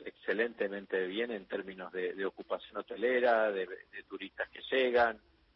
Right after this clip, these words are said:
Realmente muy, pero muy bien. Hoy con, a pleno con los centros invernales, a pleno con el centro de esquí.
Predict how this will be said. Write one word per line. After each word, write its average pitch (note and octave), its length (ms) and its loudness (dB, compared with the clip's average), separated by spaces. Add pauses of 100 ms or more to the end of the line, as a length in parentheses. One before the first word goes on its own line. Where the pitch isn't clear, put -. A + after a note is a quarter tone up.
(100)
Realmente G#2+ 840 2
muy, B2 220 -2
pero G2+ 200 2
muy G2 160 -2
bien. F#2 160 -4
Hoy G2+ 160 0
con, F#2+ 340 -2 (520)
a - 260 2
pleno A#2+ 340 2
con G2+ 140 0
los F#2+ 180 -4
centros G2+ 380 0
invernales, B2 840 2
a F#2+ 100 4
pleno G2 320 -6
con F#2 200 -8
el F2 60 -8
centro F#2+ 340 -6
de F2 80 -4
esquí. - 320 -8